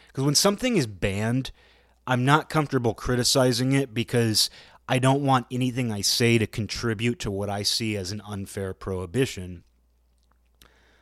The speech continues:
So if, if I had lived during the nineteen twenties when alcohol was prohibited, I would have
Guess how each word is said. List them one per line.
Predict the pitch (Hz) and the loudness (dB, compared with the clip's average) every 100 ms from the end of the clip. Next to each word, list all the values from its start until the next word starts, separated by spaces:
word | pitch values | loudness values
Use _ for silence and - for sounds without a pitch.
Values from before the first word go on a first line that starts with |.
| _ | _
So | - 120 | -4 -2
if, | 120 - - _ | -4 -8 -20 _
if | 120 | 0
I | 139 160 | 4 4
had | 131 | 4
lived | 135 147 123 | 4 2 2
during | 123 123 120 113 110 104 | 0 2 2 0 -4 -6
the | 113 | -6
nineteen | 113 113 - 104 | -4 -4 -6 -8
twenties | - 131 139 107 87 | -6 -2 -2 -2 -6
when | 98 | -4
alcohol | 113 123 113 101 95 90 | -2 0 -2 -2 -2 -4
was | 90 | -8
prohibited, | - 98 80 87 92 98 95 - _ - _ _ _ _ _ _ _ _ _ - | -8 -8 -8 -10 -8 -8 -10 -18 _ -20 _ _ _ _ _ _ _ _ _ 0
I | 143 | 6
would | 190 214 | 6 6
have | 180 | 0